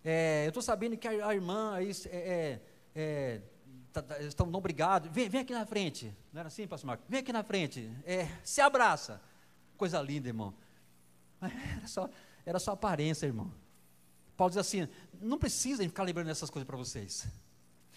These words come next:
Olha, olha, olha, olha só o que, que ele escreve no, no versículo nove. "Quanto, porém, ao amor fraternal, não necessitais de que vos escrevo, visto que vós mesmo tenhais instruídos por Deus, que vos ameis uns aos outros", irmão.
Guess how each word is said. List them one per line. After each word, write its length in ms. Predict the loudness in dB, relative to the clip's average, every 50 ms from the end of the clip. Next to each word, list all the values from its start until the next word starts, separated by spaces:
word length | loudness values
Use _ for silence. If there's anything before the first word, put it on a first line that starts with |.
| -20 -16 -8
Olha, 240 | 0 2 4 6
olha, 160 | 8 8 8 10
olha, 160 | 10 10 10
olha 160 | 10 8 8
só 120 | 8 6
o 40 | 4
que, 120 | 4 4 2
que 120 | 2 2
ele 80 | -2 -2
escreve 400 | -2 0 2 2 2 0 -2 -2
no, 220 | -2 -2 -4 0
no 120 | 0 2
versículo 340 | 2 2 2 2 0 0 4
nove. 220 | 6 6 4 4 0 -12 -18 -20 2
"Quanto, 320 | 12 12 12 12 12 12 12
porém, 340 | 12 12 12 12 12 12 12
ao 100 | 12 12
amor 220 | 12 12 12 12
fraternal, 800 | 12 12 10 12 12 8 10 12 12 12 12 12 12 12 10 2 -4 -14 -20 -16 0
não 140 | 4 6 6
necessitais 1080 | 6 4 2 2 0 -2 0 0 0 2 6 8 12 12 12 12 10 8 4 0 -2 -6 -14 -4
de 120 | -2 -2
que 120 | 2 2 2
vos 220 | 6 6 6 6
escrevo, 640 | 6 4 6 8 12 12 12 12 12 8 6 6 2 -4 -14 -20 -20 -20 -20 -20 -20 -20 -20 -20 -20 -16
visto 320 | -2 6 6 6 8 6 6
que 120 | 6 4
vós 540 | 6 10 12 12 12 12 12 12 12 12 10
mesmo 580 | 4 4 6 10 10 12 12 12 12 10 6
tenhais 500 | 6 8 8 10 10 12 12 12 12 10
instruídos 580 | 8 4 4 6 8 8 10 10 10 8 8 4
por 220 | 10 12 12 12
Deus, 580 | 12 10 8 10 12 12 12 12 10 4 -2 -10 -14 -20 -20 -20 -20 -20 -20 -20 -20 -20 -20 -20 -20 -20 -16 -6
que 140 | -2 -2 0
vos 260 | 2 2 2 4 4
ameis 400 | 4 4 6 6 6 4 4 4
uns 160 | 0 2 2
aos 220 | 4 2 2 2 2
outros", 280 | 2 2 2 0 -4
irmão. 240 | -6 -4 -6 -8 -10